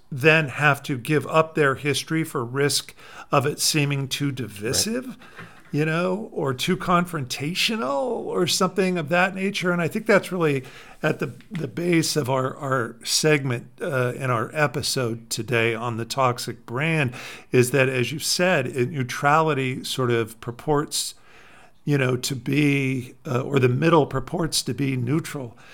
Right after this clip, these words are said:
Speaker 1: But it's not neutral if you're asking people to bury their own history
Speaker 2: Mm-hmm.
Speaker 1: or to not recover or unearth their own history,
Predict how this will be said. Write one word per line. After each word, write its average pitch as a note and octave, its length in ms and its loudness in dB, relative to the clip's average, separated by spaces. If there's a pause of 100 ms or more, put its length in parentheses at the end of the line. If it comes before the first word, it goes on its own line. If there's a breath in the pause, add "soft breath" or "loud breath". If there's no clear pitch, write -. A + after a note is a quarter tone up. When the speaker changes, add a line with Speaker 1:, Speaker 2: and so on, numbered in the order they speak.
(260 soft breath)
Speaker 1:
But G#3 100 6
it's A#3 160 4
not A#3+ 280 4
neutral F#3+ 500 2
if D3 160 0
you're E3+ 120 4
asking F3+ 420 2
people D3+ 460 0
to D3 140 -2
bury D#3 520 4
their D3+ 240 2
own C#3 160 0
history B2 460 -2
Speaker 2:
Mm-hmm. F#2 100 -6 (180 loud breath)
Speaker 1:
or C#3+ 120 8
to D3+ 140 0
not E3 360 6
recover C#3 600 2
or A#2+ 180 0
unearth C3+ 500 0
their B2 200 0
own C3+ 200 0
history, B2 520 -2